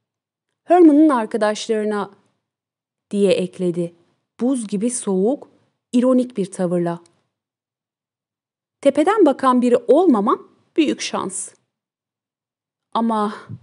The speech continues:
diye itiraz etti Eneliza. "Ben öyle demek istemedim. Sen de biliyorsun bunu. Sadece o kadını gördüğümüz gün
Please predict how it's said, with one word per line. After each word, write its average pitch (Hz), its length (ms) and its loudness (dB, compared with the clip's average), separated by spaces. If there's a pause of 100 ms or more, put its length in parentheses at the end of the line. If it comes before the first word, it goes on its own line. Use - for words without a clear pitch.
(720)
diye 277 300 0
itiraz 262 420 -2
etti 190 220 -4
Eneliza. 175 720 -4 (840)
"Ben 233 180 4
öyle 285 260 0
demek 269 280 0
istemedim. 240 540 -2 (520)
Sen 311 280 -4
de 277 100 -2
biliyorsun 202 580 -4
bunu. 196 220 -10 (1040)
Sadece 302 440 -2
o 320 120 0
kadını 262 340 0
gördüğümüz 254 640 2
gün 220 240 -6